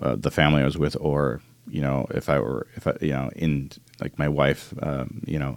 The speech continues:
has a, has a really, um, my mother-in-law is, is, is, is really great, but, uh, m-, e-, each one of the father figures I had, um, in my life, um, played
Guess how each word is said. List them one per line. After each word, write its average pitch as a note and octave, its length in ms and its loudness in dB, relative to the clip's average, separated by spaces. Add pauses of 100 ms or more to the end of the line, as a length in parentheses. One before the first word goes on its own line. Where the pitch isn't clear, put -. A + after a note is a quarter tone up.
(100)
has E2 200 -4
a, C#2 200 -4
has E2 160 -4
a D2+ 80 -2
really, C#2+ 500 0
um, C#2 400 -6
my D2 160 -2
mother-in-law C#2+ 480 2
is, - 320 -4
is, - 400 -6
is, D2 460 -4
is D2 160 -4
really D2+ 240 0
great, C#2 340 -2 (480)
but, G2 400 8
uh, E2+ 380 6
m-, C2+ 440 -2 (200)
e-, C2 340 -8
each A2 260 6
one G#2 120 8
of E2+ 80 6
the E2 60 4
father F2 280 6
figures D2+ 340 2
I C#2 60 4
had, D2+ 640 2
um, C#2+ 460 2 (1200)
in D#2+ 160 4
my D2 100 8
life, D2+ 380 4
um, D2+ 180 0
played D2+ 400 4